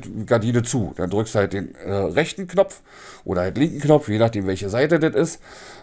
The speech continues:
Und, äh, wartest, bis der Gardinenbot an der Stelle ist, wo sagst, zu,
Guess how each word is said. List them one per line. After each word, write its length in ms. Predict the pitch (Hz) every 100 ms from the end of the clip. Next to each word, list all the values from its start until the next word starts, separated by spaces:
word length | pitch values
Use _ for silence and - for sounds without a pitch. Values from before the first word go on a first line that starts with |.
| -
Und, 460 | - 120 123 127 -
äh, 20 |
wartest, 800 | 107 120 117 123 98 123 147 147
bis 200 | 143 139
der 460 | 131 123 120 117 117
Gardinenbot 520 | 120 110 147 135 143
an 140 | 120
der 140 | 110 143
Stelle 280 | - 139 143
ist, 340 | 131 147 -
wo 360 | 113 110 117 127
sagst, 400 | 113 117 117 - - -
zu, 360 | - 190 240